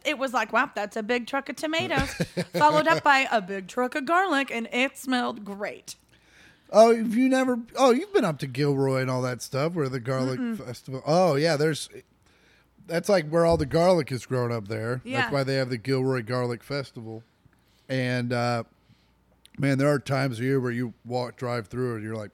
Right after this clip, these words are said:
Speaker 2: "Holy shit, pause for fart." Fart.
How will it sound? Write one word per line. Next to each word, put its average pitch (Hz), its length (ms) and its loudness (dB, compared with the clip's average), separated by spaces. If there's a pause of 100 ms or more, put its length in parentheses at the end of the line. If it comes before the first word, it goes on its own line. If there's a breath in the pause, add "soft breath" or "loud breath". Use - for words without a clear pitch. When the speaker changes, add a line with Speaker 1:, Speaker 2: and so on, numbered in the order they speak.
Speaker 2:
"Holy 123 1000 -4 (240 soft breath)
shit, - 580 -6
pause 117 320 -2
for 120 160 -8
fart." 101 380 -10 (840)
Fart. - 640 -12